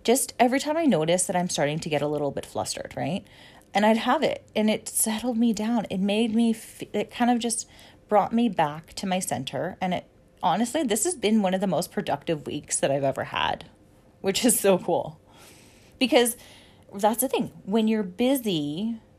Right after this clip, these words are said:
and these things, they get just overwhelming, right? We're constantly running through this checklist of things that you have to do in a day. And that gets heavy, right?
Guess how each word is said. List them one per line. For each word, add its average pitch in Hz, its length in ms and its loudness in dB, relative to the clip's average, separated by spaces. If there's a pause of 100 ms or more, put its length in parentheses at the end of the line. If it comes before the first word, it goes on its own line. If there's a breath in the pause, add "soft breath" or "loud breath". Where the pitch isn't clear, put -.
(380)
and 202 240 0
these 214 160 -2
things, 240 460 2 (140)
they 220 160 -2
get - 300 -4
just - 260 -8
overwhelming, 214 640 -2
right? 180 160 -2
We're 226 120 -6
constantly 262 840 -2
running 196 560 0
through 233 340 -4
this 165 220 -4
checklist 202 680 -2
of 147 80 -12
things 190 320 -4
that - 80 -14
you 175 80 -8
have 175 200 -6
to 165 80 -8
do 165 220 -4
in 175 80 -4
a 143 80 -4
day. 143 420 -12
And 202 140 0
that 415 160 -2
gets 440 220 -2
heavy, 175 480 -4 (540 loud breath)
right? 233 400 -2